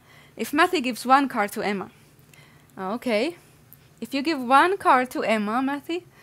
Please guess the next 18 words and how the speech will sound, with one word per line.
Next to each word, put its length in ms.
then 180
how 240
many 480
will 320
Emma 240
have? 400
Well, 120
Emma 200
has 220
ten 320
now, 300
so 340
she 180
would 100
have 320
one 160
more, 220
eleven. 420